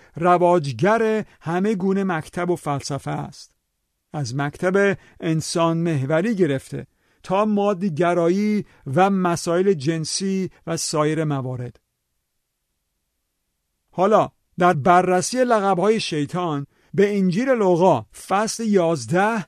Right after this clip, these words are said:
و آیه پونزده می‌رسیم که او رئیس دیوها نامیده می‌شه. رساله دوم قرنتیان فصل چهار و آیه چهار شیطان رو خدای این جهان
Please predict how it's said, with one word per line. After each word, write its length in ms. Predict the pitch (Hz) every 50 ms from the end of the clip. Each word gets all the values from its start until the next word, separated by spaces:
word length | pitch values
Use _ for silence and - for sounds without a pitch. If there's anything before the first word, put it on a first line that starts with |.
| _ _ _ -
و 60 | 160
آیه 320 | 175 175 170 165 175 202 214
پونزده 540 | - - - 175 170 151 123 131 180 170
می‌رسیم 480 | 160 147 135 123 120 - - 139 135 120 - _ _ _ _
که 120 | - 170 180
او 500 | 180 - 220 247 247 254 262 269 233 - _ _ -
رئیس 720 | 165 156 160 185 185 185 - 240 254 262 262 220 - - 226
دیوها 760 | 233 233 180 151 160 185 185 151 151 160 190 180 143 - - -
نامیده 480 | 147 147 151 151 147 143 139 120 131 135
می‌شه. 380 | 127 123 113 - 131 139 120 - _ _ _ _ _ _ _ _ _ _ _ _ _ _ _ _ _ _ _ _ _ _ _ _ _ _ _ _ _ _ _ _ _ _ -
رساله 800 | 131 135 160 160 - - 156 156 160 175 196 208 202 202 196
دوم 540 | 190 151 139 165 165 151 170 180 196 196 196
قرنتیان 540 | 180 156 165 160 156 147 - 180 175 180 185
فصل 440 | 165 - - 180 180 - - - 185
چهار 640 | - - - 170 156 135 120 170 180 190 196 196 165 - _ -
و 60 | 175
آیه 560 | 165 - - 185 160 156 156 160 175 196 196
چهار 680 | 196 - - - 165 151 131 135 175 185 175 160 156 127 - _ _
شیطان 600 | - - - 165 151 147 - - 170 185 202 202
رو 260 | 202 202 208 202 160 - - -
خدای 540 | - - - - 165 156 160 180 190 214 220
این 280 | 220 202 214 208 202
جهان 540 | 165 139 175 165 151 160 208 220 190 143 107